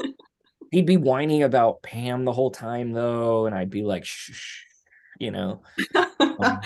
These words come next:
Speaker 1: You would shush him.
Speaker 2: Yeah, I'd be like, "You can forget all about her in paradise."
Speaker 1: <laughs>
Speaker 2: I don't know. All right, who, what about you? If you're Michael and if you're Megan, who are you taking to Jamaica?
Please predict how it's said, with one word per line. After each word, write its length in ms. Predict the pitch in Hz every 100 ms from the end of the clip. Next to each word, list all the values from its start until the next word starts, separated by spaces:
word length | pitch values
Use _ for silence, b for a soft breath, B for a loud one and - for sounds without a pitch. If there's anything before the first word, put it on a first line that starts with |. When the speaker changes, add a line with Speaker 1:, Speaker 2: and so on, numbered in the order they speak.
| - -
Speaker 1:
You 140 | 233
would 120 | 214
shush 300 | 185 196 185
him. 320 | 185 175 190 - -
Speaker 2:
Yeah, 180 | 160 143
I'd 120 | 131
be 100 | 151
like, 240 | 143 123
"You 120 | 131
can 140 | 123 117
forget 320 | - 101 123
all 200 | 120 117
about 280 | 113 104 113
her 220 | 131 123
in 140 | 123 -
paradise." 880 | - 123 - 131 - 139 - - - _ 277
Speaker 1:
<laughs> 720 | - - - - - - -
Speaker 2:
I 100 | 135
don't 140 | 117
know. 120 | 104 185
All 80 | 165
right, 160 | 147 131
who, 100 | 170
what 140 | 165
about 220 | 160 147
you? 180 | 135 107
If 120 | 107
you're 120 | 156
Michael 380 | 160 151 147 143
and 200 | 117 131
if 100 | 123
you're 100 | 131
Megan, 320 | 123 120 107 107
who 160 | 113
are 80 | 120
you 180 | 117 107
taking 440 | 110 101 - 101
to 380 | - 92 85 - - _ _ _ _ _ _ _ _
Jamaica? 480 | 104 95 - -